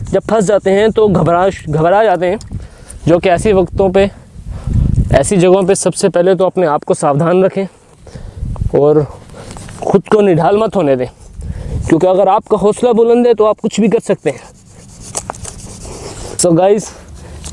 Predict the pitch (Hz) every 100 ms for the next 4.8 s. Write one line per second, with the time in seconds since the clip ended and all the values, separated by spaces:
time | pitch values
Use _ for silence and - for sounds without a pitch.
0 | - - 147 147 170 180 180 202 180 170
1 | 170 185 185 175 165 190 165 190 170 -
2 | - - - - - 170 - 185 196 202
3 | 175 156 180 170 - - - - - -
4 | - - - - - - -